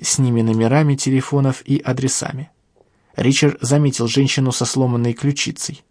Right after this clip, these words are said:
Она была в пальто, один из рукавов которого свободно болтался, и женщину со сломанным запястьем. Кто-то нес ее сумку. Остальные в основном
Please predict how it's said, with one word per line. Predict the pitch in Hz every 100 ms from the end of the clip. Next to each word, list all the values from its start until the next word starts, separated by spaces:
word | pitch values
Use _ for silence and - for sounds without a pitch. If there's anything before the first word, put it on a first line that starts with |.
| _ _ -
Она | 127 123
была | 120 113
в | -
пальто, | 117 110 - 165 143 _ _ -
один | 117 117 135
из | - 127 131
рукавов | 123 113 117 113
которого | 113 - 151 147
свободно | 139 117 113 117 107
болтался, | 104 101 - 151 - 156
и | - 127
женщину | 135 147 - 139 131 131 -
со | - -
сломанным | 117 - 127 117 117 117
запястьем. | 139 143 113 - - 143 - _ _ _ - -
Кто-то | - 123 123
нес | 123 113
ее | 123 123
сумку. | - - 135 - 170 _ _ _ -
Остальные | 113 120 123 160 160 165 -
в |
основном | 120 - 123 143 156